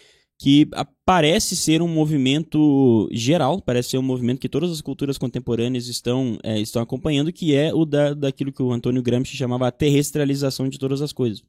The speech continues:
né? É, que eu acho que, na verdade, é até um pouco mais grave, porque na, na Terra também tem coisas muito maneiras, né? É, só que é assim, é um movimento de materialização de todas as coisas, né? Ou de,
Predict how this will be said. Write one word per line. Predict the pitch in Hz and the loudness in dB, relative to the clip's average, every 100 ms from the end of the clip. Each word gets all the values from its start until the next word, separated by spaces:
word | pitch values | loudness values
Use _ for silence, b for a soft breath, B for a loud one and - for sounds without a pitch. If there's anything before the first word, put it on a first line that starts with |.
| _ - | _ -12
né? | 113 147 B B B B B B - | -10 -10 B B B B B B -6
É, | 101 104 104 104 101 - | -2 0 0 0 -2 -2
que | 127 | 0
eu | 156 | 2
acho | 151 - | 0 -2
que, | |
na | 156 | -4
verdade, | 139 131 139 | -4 -2 -2
é | 143 | -2
até | 135 | -4
um | 139 | -6
pouco | 135 139 | -8 -6
mais | 135 135 | -6 -4
grave, | 113 123 - | -4 -4 -6
porque | 135 | -10
na, | 143 135 123 | -8 -6 -6
na | 127 | -6
Terra | - 135 147 | -6 -4 -4
também | 147 147 147 | -4 -8 -8
tem | 143 | -6
coisas | 139 135 | -6 -6
muito | 135 131 | -8 -8
maneiras, | 143 123 113 120 | -6 -6 -6 -8
né? | 156 b b - | -12 b b -8
É, | 104 110 110 110 104 | -2 -2 0 -2 -4
só | - 110 | -4 -4
que | - 135 - | 0 0 2
é | 135 | 2
assim, | 135 139 117 | 2 0 -2
é | 117 | 0
um | 135 | 2
movimento | 151 156 147 165 | 2 2 0 0
de | 160 165 147 | 0 4 4
materialização | 131 135 143 175 - 190 170 156 160 156 - 135 | 2 -2 -2 -2 0 0 0 0 0 -2 -4 -6
de | 127 | -6
todas | 120 113 | -10 -10
as | 113 | -12
coisas, | - 98 95 | -12 -12 -10
né? | 110 139 | -8 -6
Ou | 117 120 | -6 -4
de, | 123 120 110 | -2 -2 -2